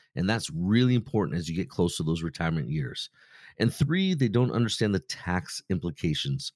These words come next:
of their retirement savings. So we look at five key areas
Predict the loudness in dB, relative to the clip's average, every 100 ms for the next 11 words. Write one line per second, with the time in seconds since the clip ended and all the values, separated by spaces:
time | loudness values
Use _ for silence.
0 | -2 -2 0 0 -2 -2 -2 -2 -4 -6
1 | -8 -14 -18 -18 -20 -10 0 2 6 6
2 | 4 2 -4 -6 -4 0 2 2 0 -2
3 | -6 -4 -2 0 2 0 -2